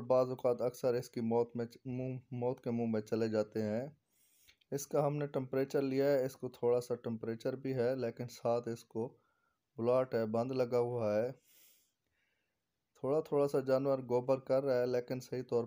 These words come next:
पर नहीं कर रहा। इसके लिए हमने चूज़ किया है सीरा मीज़ान कॉलिक। इसको हम बाद में पिलाएंगे, पहले हम इसकी ट्रीटमेंट करते हैं। इसको हम सबसे पहले नॉरफ्लॉक्सासिन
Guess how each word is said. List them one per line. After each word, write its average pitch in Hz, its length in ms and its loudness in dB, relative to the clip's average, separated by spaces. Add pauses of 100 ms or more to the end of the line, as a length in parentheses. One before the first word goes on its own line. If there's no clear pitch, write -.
पर 110 100 -2
नहीं 117 180 -4
कर 120 200 -4
रहा। - 1500 -6
इसके 135 240 -4
लिए 143 140 0
हमने 139 340 -2 (180)
चूज़ 139 260 -4
किया 127 200 -4
है 127 80 -2
सीरा 131 280 0
मीज़ान 123 480 -2
कॉलिक। 127 400 0 (680)
इसको 123 300 -6
हम 131 200 0
बाद 123 220 4
में 123 180 -2
पिलाएंगे, 123 480 -2
पहले 123 280 -2
हम 120 240 -6
इसकी 123 280 -10
ट्रीटमेंट 120 520 -8
करते 113 320 -4
हैं। 123 340 -2 (580)
इसको 143 400 -2
हम 147 180 0
सबसे 143 380 0
पहले 139 380 2 (560)
नॉरफ्लॉक्सासिन 131 1000 0